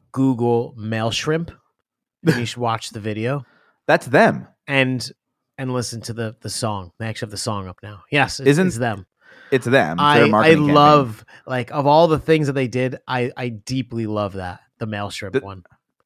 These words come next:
Speaker 2: The MailShrimp one?
Speaker 1: Yeah. And, and so I, it's at mailshrimpfilm dot com.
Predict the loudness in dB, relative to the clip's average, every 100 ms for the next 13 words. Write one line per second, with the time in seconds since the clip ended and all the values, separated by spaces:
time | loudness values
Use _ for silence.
0 | _ -8 -4 -4 -6 -6 -4 -6 -8 -12
1 | -12 -14 _ -4 -2 -4 -4 -4 -2 -4
2 | -4 -6 -6 _ -20 _ -6 -2 0 -2
3 | -4 -6 -8 -6 -4 -4 -6 -14 _ -12
4 | -12 -12 -14 -14